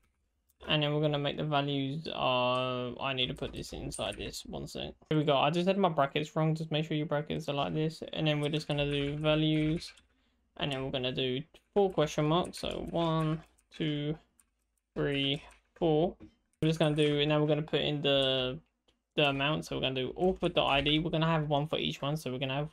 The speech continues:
you're gonna start with one rifle, one rod, and one pig,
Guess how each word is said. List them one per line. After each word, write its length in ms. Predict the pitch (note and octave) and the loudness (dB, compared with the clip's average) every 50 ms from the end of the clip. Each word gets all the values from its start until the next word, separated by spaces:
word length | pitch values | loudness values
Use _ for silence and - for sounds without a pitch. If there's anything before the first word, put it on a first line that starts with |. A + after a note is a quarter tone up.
| - - - | -12 -12 -6
you're 140 | - D#3 D#3 | -2 2 2
gonna 140 | D3+ D#3 D#3 | 4 4 2
start 240 | - - D#3+ - - | 2 2 2 2 2
with 180 | D3 C#3 C#3+ - | 0 -2 -2 0
one 460 | D#3+ E3 F3+ F#3 F3+ F3+ G3+ A#3 A#3 A3 | 2 2 4 2 2 0 -2 -6 -6 -2
rifle, 540 | E3+ D3 C#3+ D3 - - D3+ D3 D#3 D#3 - - - - _ _ | 0 0 0 0 0 0 0 0 0 -2 -6 -18 -20 -20 _ _
one 220 | - D#3+ D3+ D3+ D3+ | 2 2 4 4 4
rod, 320 | C#3 C#3+ C#3 C#3 C3+ - - _ _ _ _ | 2 4 2 2 2 0 -6 _ _ _ _
and 80 | - D3+ | 0 0
one 140 | C#3+ C#3+ D3+ | 2 2 2
pig, 400 | - D#3+ D#3+ E3 E3 E3+ - | 2 4 4 4 2 0 -2